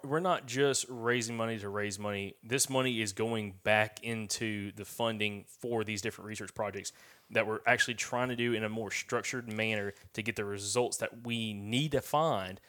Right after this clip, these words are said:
in order to figure out what is that next step. Because the problem is, and we, when we already kinda touched on this, is you can't just, it's not just research, research, research. It's like research, and then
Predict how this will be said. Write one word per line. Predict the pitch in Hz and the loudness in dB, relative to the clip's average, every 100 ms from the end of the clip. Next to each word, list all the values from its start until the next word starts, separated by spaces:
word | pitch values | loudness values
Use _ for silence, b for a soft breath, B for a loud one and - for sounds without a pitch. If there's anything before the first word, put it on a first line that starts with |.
| b | b
in | - | -4
order | 110 120 | 0 2
to | 113 | 2
figure | 127 | 2
out | 113 101 | 2 0
what | 107 127 | 4 6
is | 120 | 8
that | 113 | 4
next | 107 107 - | 2 0 0
step. | - 101 - | 0 -4 -4
Because | 113 117 | -8 -6
the | 104 | -2
problem | 147 156 156 120 | 2 4 4 2
is, | 107 107 | -2 -2
and | 123 | -2
we, | 131 139 | -2 -4
when | - 120 | -4 -2
we | 131 131 - | -2 -4 0
already | 117 110 | 0 0
kinda | 104 | -2
touched | 165 160 | -2 -2
on | 110 | -2
this, | 104 - b b b b - | -2 -4 b b b b 2
is | 127 113 | 4 4
you | |
can't | 120 202 | 2 2
just, | 143 - | 2 0
it's | 131 | 0
not | 196 151 | 2 2
just | 120 | 2
research, | 104 131 127 117 | 0 0 0 -2
research, | 123 113 101 | -4 -4 -4
research. | 131 110 98 | -4 -4 -4
It's | 123 117 | 2 2
like | 104 | 2
research, | 120 165 - 117 123 | 0 2 2 0 -2
and | 120 | 0
then | 123 120 104 | 2 2 0